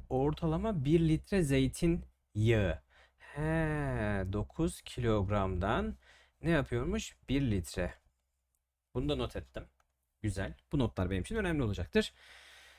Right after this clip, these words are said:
Şimdi bir litre zeytinyağı seksen bir T L olduğuna göre demiştik. Bunu, e, kaç T L zeytinyağı elde edebilir demiş, demişiz.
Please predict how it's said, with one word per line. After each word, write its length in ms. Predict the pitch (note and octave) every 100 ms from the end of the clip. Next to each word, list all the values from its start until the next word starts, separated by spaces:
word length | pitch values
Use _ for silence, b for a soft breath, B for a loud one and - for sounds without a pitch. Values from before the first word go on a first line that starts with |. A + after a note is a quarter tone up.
| B
Şimdi 220 | - A#3+ B2
bir 400 | G#2 G3+ C4+ B3
litre 240 | A3+ G#3+
zeytinyağı 500 | F#3+ F#3+ - F#3 F3+
seksen 420 | - E3+ - F#3
bir 60 | G3+
T 220 | - D#3+
L 20 |
olduğuna 320 | D3+ C#3+ D3+ D#3
göre 240 | A2+ F#2+
demiştik. 420 | F#2+ G#2 - -
Bunu, 260 | D#3+ F#3 F#3 B B B A#2
e, 240 | A#2+ A#2
kaç 220 | - F#3 -
T 140 | C3+
L 80 | F3
zeytinyağı 760 | C#3+ C3+ - F3 E3+ G#2 B2
elde 220 | D3 G#2+ A#2
edebilir 420 | A2 A2+ A2 F#2+
demiş, 380 | B1 - - D#2+
demişiz. 520 | F#2 F2 - A3+